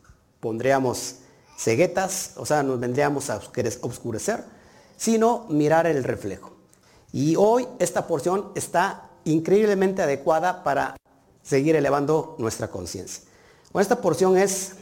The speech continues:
Baerá. ¿Y qué significa Baerá? Si-, seguimos hablando de alguien, de un persan-, personaje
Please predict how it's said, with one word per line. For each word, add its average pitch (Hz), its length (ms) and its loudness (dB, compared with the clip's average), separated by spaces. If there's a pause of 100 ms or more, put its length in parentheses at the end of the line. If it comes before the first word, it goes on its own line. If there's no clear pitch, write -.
(400)
Baerá. 131 680 -2 (840)
¿Y 143 120 -10
qué 247 160 2
significa 180 560 -2
Baerá? 131 440 0 (560)
Si-, - 240 -18
seguimos 180 360 2
hablando 190 260 2
de 170 240 0
alguien, 131 460 0
de 139 60 -4
un 170 140 -6
persan-, 147 380 -4
personaje 156 640 -4